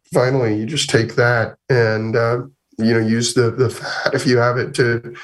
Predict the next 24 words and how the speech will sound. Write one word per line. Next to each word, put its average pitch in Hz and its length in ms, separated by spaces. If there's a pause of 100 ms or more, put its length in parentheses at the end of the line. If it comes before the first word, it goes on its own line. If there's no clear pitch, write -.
(260)
wilt 98 240
some 135 180
chard 117 720 (140)
and 113 220
then 110 120
fry 117 340
off - 260
some, - 260 (460)
some - 180
potatoes 120 600
that 123 100
you've 120 200
boiled 120 340
ahead 117 240
of 113 80
time - 640
or 120 80
potato 123 420
pieces - 720 (400)
to - 100
get - 180
nice - 260
and 120 200
crispy. 120 600